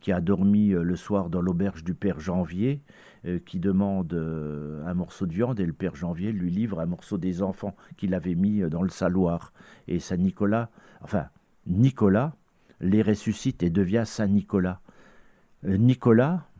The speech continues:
a effectivement existé. C'est un évêque qui est parti de Myre, en Syrie, pour évangéliser. Donc voilà, on est dans quelque chose de précis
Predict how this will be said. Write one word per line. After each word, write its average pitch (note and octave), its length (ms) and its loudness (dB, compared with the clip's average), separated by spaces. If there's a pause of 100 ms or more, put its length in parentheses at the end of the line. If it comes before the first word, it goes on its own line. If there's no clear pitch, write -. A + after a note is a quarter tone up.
(260)
a G#2+ 160 4
effectivement A2 640 2
existé. G#2+ 680 -2 (400)
C'est - 300 -4
un F#2 140 4
évêque A2 500 0 (240)
qui G#2 100 -2
est F#2 40 2
parti - 400 -4
de G2+ 120 2
Myre, G#2 540 2 (320)
en F#2 120 -4
Syrie, G2+ 480 -4 (420)
pour C3 480 4
évangéliser. A2+ 960 2 (100)
Donc G2 300 -2
voilà, G#2 300 0
on F#2+ 180 2
est G#2 120 4
dans F#2 180 0
quelque G2 320 -4
chose G2 280 -2
de F2+ 140 -2
précis C3 640 -6